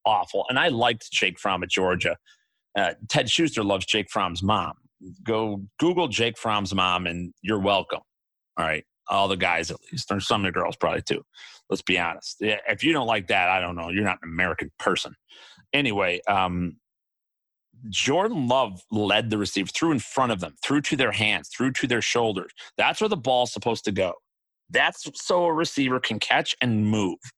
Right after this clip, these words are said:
That's what you want. Too much college quarterbacks drop it in the bucket. Loop, they loop it. They, they throw arcers, you know, like over the barn style,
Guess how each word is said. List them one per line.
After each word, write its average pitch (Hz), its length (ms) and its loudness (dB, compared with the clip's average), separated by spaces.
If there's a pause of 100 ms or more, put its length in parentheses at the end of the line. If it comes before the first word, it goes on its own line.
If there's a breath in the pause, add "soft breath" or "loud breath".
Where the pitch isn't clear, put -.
(360)
That's 175 240 0
what 240 120 2
you 202 140 0
want. 123 340 0 (480 loud breath)
Too 233 160 0
much 220 260 0
college 156 400 0
quarterbacks 131 680 0
drop 120 380 2
it 127 140 0
in 123 140 0
the 113 80 0
bucket. 95 420 0
Loop, 156 400 0
they 110 140 0
loop 131 320 0
it. 254 180 2 (300 loud breath)
They, 120 200 0
they 127 120 0
throw 160 260 0 (100)
arcers, 139 600 -2 (380)
you 113 100 0
know, 127 160 2
like 117 240 0
over 123 180 -2
the 113 80 -2
barn 135 540 2 (360)
style, 160 540 2